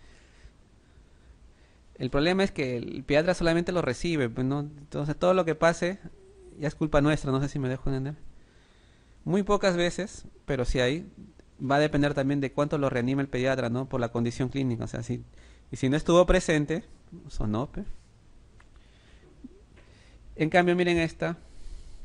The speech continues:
Multigesta de cuarenta semanas, trabajo de parto, dilatación diez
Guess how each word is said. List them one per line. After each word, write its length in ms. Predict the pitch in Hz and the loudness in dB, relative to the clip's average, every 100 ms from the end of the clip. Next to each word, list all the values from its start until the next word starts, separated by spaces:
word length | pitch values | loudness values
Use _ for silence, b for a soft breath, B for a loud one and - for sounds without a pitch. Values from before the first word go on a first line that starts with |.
| - - - - - b b b b - | -18 -20 -20 -20 -20 b b b b -14
Multigesta 640 | - 147 143 139 175 165 165 | 0 0 0 2 2 4 4
de 60 | |
cuarenta 300 | 151 143 143 | 6 4 4
semanas, 520 | 156 170 170 165 165 | 0 0 2 2 2
trabajo 260 | 165 131 135 | 2 0 2
de 80 | 147 | 0
parto, 520 | - 151 151 151 156 - | 4 4 4 -2 -4 -8
dilatación 640 | - 123 120 123 156 147 | -6 -2 0 0 0 0
diez 540 | 147 151 151 - - | 0 0 -2 -6 -14